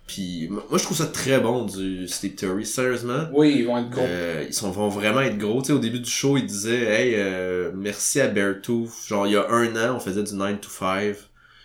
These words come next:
Speaker 1: Puis là, maintenant, on est en tournée avec Beartooth. Fait que genre, ça fait un an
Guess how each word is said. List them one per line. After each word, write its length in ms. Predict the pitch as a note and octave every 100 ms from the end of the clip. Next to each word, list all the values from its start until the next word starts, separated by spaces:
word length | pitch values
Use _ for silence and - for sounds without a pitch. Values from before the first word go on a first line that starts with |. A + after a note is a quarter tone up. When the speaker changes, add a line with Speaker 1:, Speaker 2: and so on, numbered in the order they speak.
| _
Speaker 1:
Puis 100 | -
là, 60 | G#2
maintenant, 280 | G2+ A2+ A#2
on 40 |
est 120 | G2
en 80 | F#2+
tournée 300 | F#2 G2+ G2+
avec 140 | G#2+ F#2+
Beartooth. 540 | F#2 F2 - G#2 G#2+ -
Fait 80 | F#2
que 60 | F#2
genre, 300 | F#2+ D#2+ -
ça 100 | -
fait 120 | F2+ -
un 200 | A#2+ G#2+
an 100 | G#2+